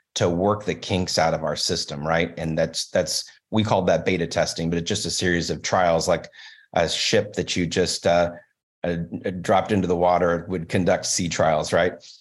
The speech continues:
And so, you know, it's not for the faint of heart. There are seventy-three indicators that an organization must reach. If I can just really quickly give you five categories to think about when I talk about child safety standards, the first is governance.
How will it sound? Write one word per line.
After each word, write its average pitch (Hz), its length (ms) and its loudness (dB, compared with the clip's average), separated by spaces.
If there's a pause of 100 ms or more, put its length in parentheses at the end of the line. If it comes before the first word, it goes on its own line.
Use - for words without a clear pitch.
(300)
And 113 140 4
so, 110 500 2 (100)
you 123 100 4
know, 139 80 4
it's 127 260 0
not 131 260 2
for 214 120 0
the 165 80 -4
faint 156 280 2
of 143 120 0
heart. - 340 0 (140)
There 117 360 2
are 110 320 4
seventy-three 123 1080 0
indicators 104 760 0
that 95 160 2
an 87 120 0
organization 101 920 2
must 92 440 0
reach. 95 400 0
If 87 100 0
I 101 80 4
can 113 140 0
just 98 200 -4
really 113 180 2
quickly 113 380 0
give 95 300 -2
you 95 140 -2
five 107 480 2
categories 107 540 0
to 95 100 -6
think 110 180 -2
about 120 240 2
when 92 100 0
I 90 40 0
talk 104 240 -2
about 92 180 2
child 107 240 0
safety 104 300 -2
standards, 107 420 -2
the 98 80 -6
first 104 300 -2
is 90 120 -4
governance. 113 720 0